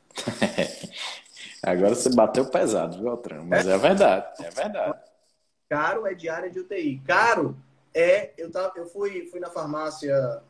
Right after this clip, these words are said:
Speaker 2: quinta-feira. Aí tava na beira, na, na, fui comprar uma água com gás, tava na, na, no caixa e tinha uma mulher na minha frente.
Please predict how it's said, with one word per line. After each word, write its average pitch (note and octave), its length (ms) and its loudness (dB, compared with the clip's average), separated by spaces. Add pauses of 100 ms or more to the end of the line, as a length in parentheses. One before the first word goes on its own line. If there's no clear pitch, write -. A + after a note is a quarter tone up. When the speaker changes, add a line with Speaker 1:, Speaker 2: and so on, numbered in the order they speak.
(300)
Speaker 2:
quinta-feira. - 600 -6 (760)
Aí D#3+ 540 2
tava E3+ 220 2
na E3+ 100 2
beira, G3+ 240 0
na, E3+ 180 0
na, D#3 240 -2 (140)
fui F3 120 -8
comprar E3+ 280 0
uma E3+ 120 0
água G#3+ 220 2
com G#3+ 140 -6
gás, D#3+ 360 0
tava E3+ 240 -4
na, E3+ 220 -2
na, E3 220 -8
no F3+ 100 -6
caixa D#3+ 440 -2 (760)
e F#3 440 -4 (200)
tinha G3 180 -4
uma G3+ 60 0
mulher F#3 220 4
na F3+ 80 -2
minha A3 200 0
frente. C#3+ 480 -6